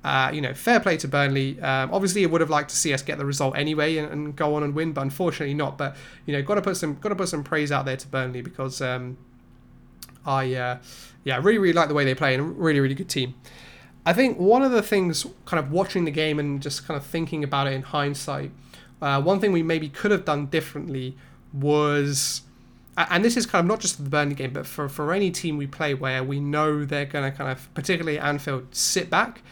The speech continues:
and sit behind the ball, um, and try and kind of defend us and maybe hit us on the break. And, and that is to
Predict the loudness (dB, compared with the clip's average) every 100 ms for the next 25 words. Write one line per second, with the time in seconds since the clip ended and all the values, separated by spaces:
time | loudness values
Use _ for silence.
0 | -20 -10 -6 -2 0 0 0 0 0 0
1 | 0 -2 -8 -20 -20 -4 2 4 4 0
2 | -2 -2 -2 -2 -4 -2 -2 0 -2 -2
3 | -2 -2 -4 -4 -4 -4 -2 -2 -2 -6
4 | -2 2 2 2 -2 -6 -6 -2 0 -2